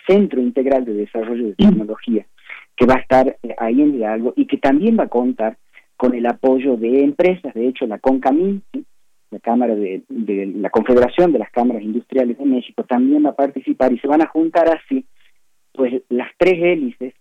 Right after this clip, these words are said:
de lo que es la actividad, ¿sí? Gobierno, empresa y academia, para desarrollar esto y desarrollar ese segmento. De hecho, el propio NanoConnect dos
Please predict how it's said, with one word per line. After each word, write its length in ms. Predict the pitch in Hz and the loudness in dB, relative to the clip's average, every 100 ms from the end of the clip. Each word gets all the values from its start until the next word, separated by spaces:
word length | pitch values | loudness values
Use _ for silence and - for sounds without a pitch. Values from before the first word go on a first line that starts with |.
| _ _ _ _ | _ _ _ _
de 100 | 123 | -6
lo 120 | 120 | -6
que 220 | 104 123 | -4 -4
es 80 | 131 | -4
la 80 | 131 | -6
actividad, 560 | 120 131 139 131 117 135 _ - | -6 -4 -2 -2 -4 -8 _ -12
¿sí? 140 | 123 | -6
Gobierno, 560 | 117 113 127 135 127 110 | -2 0 2 2 0 -6
empresa 420 | 107 123 123 110 | -4 -4 -4 -6
y 120 | 95 | -8
academia, 580 | 113 151 131 110 110 127 _ _ _ | -4 -2 0 -2 -4 -8 _ _ _
para 160 | 120 110 | -2 -2
desarrollar 680 | 117 - 131 131 131 127 | -2 -2 0 0 2 2
esto 380 | 117 110 - 123 - | 0 -4 -4 -4 -2
y 80 | 113 | -4
desarrollar 460 | 104 110 107 113 | -6 -4 -2 0
ese 180 | 117 123 | -2 -4
segmento. 460 | - 135 131 110 107 | -4 0 2 2 0
De 200 | 107 339 | 4 4
hecho, 200 | 381 - | 4 0
el 80 | 269 | 0
propio 380 | - 453 - - | 0 0 -2 -6
NanoConnect 560 | 311 285 - 127 139 - | -2 -4 -4 -8 -8 -8
dos 180 | 117 | -8